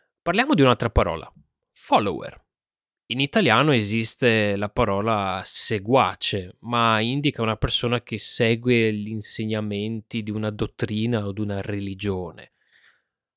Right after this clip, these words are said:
Followers, anche se è una parola, anche se non è una parola italiana,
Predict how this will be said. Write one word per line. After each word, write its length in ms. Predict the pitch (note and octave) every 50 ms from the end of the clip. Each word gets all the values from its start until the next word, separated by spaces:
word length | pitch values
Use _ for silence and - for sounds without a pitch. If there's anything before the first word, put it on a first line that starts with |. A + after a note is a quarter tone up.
| _ _
Followers, 1000 | _ - - G#3 A3 A3+ A3+ A3+ A#3 A#3 A3+ A3+ A3+ A3+ - - - A3 G#3 -
anche 300 | - - E3 F3 - D#3+
se 100 | - -
è 40 | C#3
una 120 | C3 B2+
parola, 680 | B2 - D#3+ D3+ D3 C3+ A#2+ A#2 G#2+ G#2 G#2+ G#2 - - _
anche 220 | - C#3+ C#3+ - C#3+
se 180 | - - C3 A#2+
non 240 | A2 A2+ A2 B2+ F#3
è 120 | G#3 C#3+ -
una 180 | G#2+ A2 G#2+
parola 240 | - - A#2 G#2+ G#2+
italiana, 580 | G#2+ - - - C3+ G#2+ F#2 E2 E2 - -